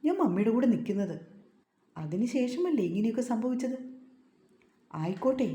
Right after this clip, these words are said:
എന്നാന്ന് വെച്ചാൽ ആയിക്കോട്ടെ, പോകേണ്ടവർക്ക് പോകാം, ഞാൻ ആരെയും തടയില്ല. പിന്നെ എന്നായാലും എൻ്റെ കെട്ടിയോൻ പോയില്ലേ, എനിക്കെൻ്റെ ജീവിതത്തിലെ നല്ല ദിവസങ്ങളൊക്കെ കഴിഞ്ഞതാ.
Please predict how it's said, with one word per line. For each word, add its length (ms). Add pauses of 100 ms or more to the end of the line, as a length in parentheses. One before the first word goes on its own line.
(580)
എന്നാന്ന് 480
വെച്ചാൽ 300
ആയിക്കോട്ടെ, 440 (800)
പോകേണ്ടവർക്ക് 720
പോകാം, 320 (800)
ഞാൻ 400
ആരെയും 260
തടയില്ല. 380 (840)
പിന്നെ 220
എന്നായാലും 560 (160)
എൻ്റെ 200
കെട്ടിയോൻ 380
പോയില്ലേ, 340 (760)
എനിക്കെൻ്റെ 480
ജീവിതത്തിലെ 560 (460)
നല്ല 340
ദിവസങ്ങളൊക്കെ 600
കഴിഞ്ഞതാ. 480